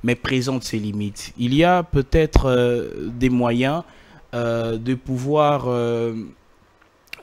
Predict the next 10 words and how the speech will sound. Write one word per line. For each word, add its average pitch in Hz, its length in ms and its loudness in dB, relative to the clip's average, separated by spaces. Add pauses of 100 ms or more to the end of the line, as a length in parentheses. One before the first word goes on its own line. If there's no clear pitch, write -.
(300)
atténuer 131 520 2
les 110 120 -2
choses. 101 340 -6
J'ai 147 140 0
par-, 160 240 4
euh, 127 440 2
récemment 139 480 2
publié 139 460 -2
un 127 160 0
ouvrage 110 560 -6